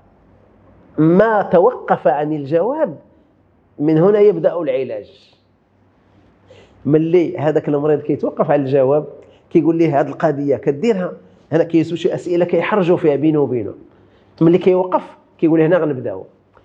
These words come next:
إذا مادام سكتي هنا، إذا العلاج غنبداو من هاد البلاصة.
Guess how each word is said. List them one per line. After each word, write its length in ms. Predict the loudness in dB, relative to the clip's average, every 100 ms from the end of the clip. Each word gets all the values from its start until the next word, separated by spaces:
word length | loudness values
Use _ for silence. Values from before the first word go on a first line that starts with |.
| _ -2
إذا 160 | 0
مادام 360 | 2 2 2 -4
سكتي 460 | -8 -10 0 2
هنا، 260 | 2 0 -2 -8 -8
إذا 120 | -2
العلاج 380 | 2 4 4 2
غنبداو 380 | 0 0 -2 -2
من 120 | -2
هاد 140 | -4
البلاصة. 320 | -4 -6 -6